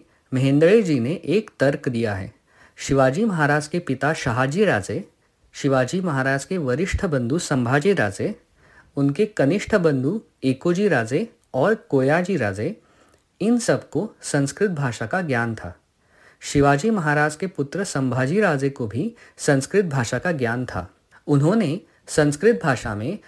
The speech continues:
बुधभूषणम नाम का एक ग्रंथ लिखा था। बारह साल की उम्र तक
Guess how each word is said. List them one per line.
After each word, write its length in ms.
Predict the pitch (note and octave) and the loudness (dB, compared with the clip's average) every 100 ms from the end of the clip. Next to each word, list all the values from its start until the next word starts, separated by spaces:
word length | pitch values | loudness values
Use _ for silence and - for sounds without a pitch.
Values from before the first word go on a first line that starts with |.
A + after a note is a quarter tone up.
| - B2 | -16 -2
बुधभूषणम 920 | C3+ D3 G#3 D#3+ D3 C#3 C3+ C3 A3+ - _ - | 2 4 2 2 0 0 -4 -4 -8 -10 _ -6
नाम 300 | B2+ B2 B2 | -4 -4 -4
का 140 | E3+ | -2
एक 220 | D#3+ D3+ | 0 -2
ग्रंथ 260 | B2+ A#2+ C3 A#2 | -2 -4 -4 -6
लिखा 300 | A2 - F#2 | -10 -8 -10
था। 220 | F#2 F2+ _ _ _ - _ A#2 | -10 -14 _ _ _ -20 _ 0
बारह 360 | B2+ B2+ F#3+ | 2 4 4
साल 300 | A#3 G3 F3 | 4 4 4
की 140 | F3 G#3 | 0 -2
उम्र 340 | E3 C#3 F3+ | 0 2 0
तक 240 | - D3+ | -2 -6